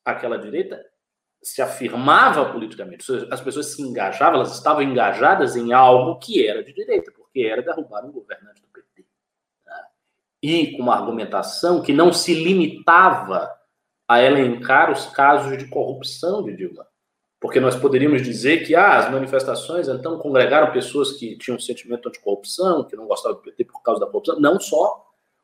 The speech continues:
Os slogans, os gritos de guerra que eram ouvidos nos trios, eram gritos ideológicos. Era, "Eu não quero que isso aqui seja Venezuela.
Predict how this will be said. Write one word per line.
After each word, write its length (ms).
Os 180
slogans, 1080
os 180
gritos 680
de 140
guerra 640
que 120
eram 340
ouvidos 640
nos 400
trios, 600
eram 280
gritos 300
ideológicos. 1400
Era, 160
"Eu 60
não 180
quero 180
que 60
isso 100
aqui 160
seja 240
Venezuela. 960